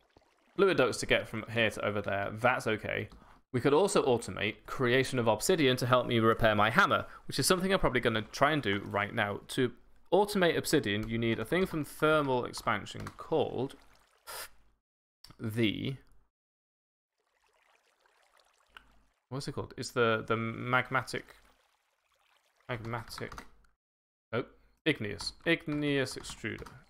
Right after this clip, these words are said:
igneous. This igneous extruder here is a machine flame, it's machine frame glass, it's some redstone, it's some copper, uh, it's some gold, and the machine frame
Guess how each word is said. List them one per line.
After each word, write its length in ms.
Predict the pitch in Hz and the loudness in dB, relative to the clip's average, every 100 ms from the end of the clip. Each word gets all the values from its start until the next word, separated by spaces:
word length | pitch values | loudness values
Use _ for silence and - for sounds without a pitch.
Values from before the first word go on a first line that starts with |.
| _ | _
igneous. 1200 | 110 107 107 107 104 104 104 101 110 - - - - - - - _ _ _ _ _ | -16 -12 -8 -4 -2 -4 -6 -10 -14 -14 -14 -12 -14 -14 -20 -20 _ _ _ _ _
This 180 | 208 202 | 0 0
igneous 360 | 156 156 135 | 0 0 0
extruder 360 | 127 - 113 104 | -2 -4 -2 -2
here 360 | 107 92 107 135 - - | -4 -6 -6 -8 -14 -6
is 300 | 110 104 101 | -4 -2 -4
a 60 | |
machine 300 | 104 104 180 | -6 -2 -2
flame, 380 | 170 165 156 147 - | 2 2 2 -4 -12
it's 140 | - - | -16 -12
machine 380 | - - 180 165 | -10 -6 -6 -4
frame 320 | 110 104 104 | -4 -4 -2
glass, 260 | 110 104 | 0 0
it's 100 | 104 | -2
some 140 | - 123 | -6 2
redstone, 340 | 190 - 175 | 2 4 2
it's 140 | 147 - | 2 -4
some 80 | |
copper, 460 | 113 104 - 110 127 - - - _ _ _ | 0 0 2 0 0 -6 -20 -20 _ _ _
uh, 100 | 110 107 | -2 -2
it's 160 | - | -6
some 180 | 117 107 | -6 -6
gold, 360 | 98 90 135 - - _ - - - - _ _ - 131 | -4 -4 -6 -8 -20 _ -14 -14 -20 -20 _ _ -4 -2
and 120 | 113 | 0
the 60 | |
machine 360 | 113 110 226 240 | -2 -2 0 0
frame 400 | - 123 120 | 4 4 4